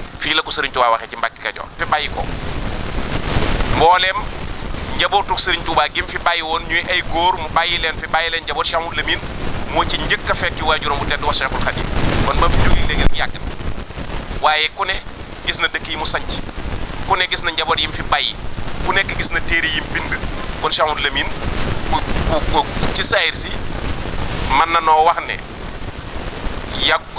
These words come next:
yàggu fi de, waaye ku gudd fan la, ndax nit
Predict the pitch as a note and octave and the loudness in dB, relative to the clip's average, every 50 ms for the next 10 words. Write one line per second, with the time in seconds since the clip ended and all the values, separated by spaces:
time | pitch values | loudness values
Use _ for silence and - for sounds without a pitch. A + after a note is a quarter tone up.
0 | F3 E3 D3+ C#3+ D#3+ - - - E3+ - G#3 F#3+ D3+ - - - - - - - | 0 0 2 4 2 2 2 -2 -4 -2 -2 -2 -2 -4 -8 -10 -10 -8 -4 0
1 | C3 C3 C3+ C#3 - - - D3 D3 - F3 - D3 C3 A2+ - - - - - | 0 0 0 0 -6 -8 -8 -6 -6 -4 0 0 0 0 -2 -4 -8 -8 -6 -6
2 | - - - - C#3 C#3 D3 D3 C#3+ - - - - - E3+ G#3+ | -6 -6 -4 -4 -4 -2 -2 -4 -4 -6 -6 -6 -4 -2 0 -2